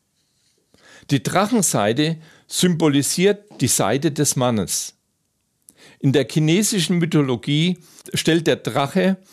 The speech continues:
das mächtigste Tier dar, der aber immer gutmütig ist und den Menschen gerne hilft. Er kann sich im Wasser, in der Erde, in der Luft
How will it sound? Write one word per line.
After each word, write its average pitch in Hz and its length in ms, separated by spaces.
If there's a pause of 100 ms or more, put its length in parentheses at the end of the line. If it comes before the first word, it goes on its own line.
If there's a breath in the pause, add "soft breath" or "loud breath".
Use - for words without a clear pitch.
(340 loud breath)
das 131 260
mächtigste 160 640
Tier 147 300
dar, 90 480 (1040)
der 127 160
aber 113 320
immer 180 420 (240)
gutmütig 180 680
ist - 400 (400 soft breath)
und 160 200
den 120 140
Menschen 139 540
gerne 123 400
hilft. 104 600 (1800 soft breath)
Er 139 120
kann 196 240
sich 170 240
im 131 160
Wasser, 185 480 (180)
in 123 160
der 107 180
Erde, 170 600 (480 soft breath)
in 156 160
der 139 140
Luft 190 500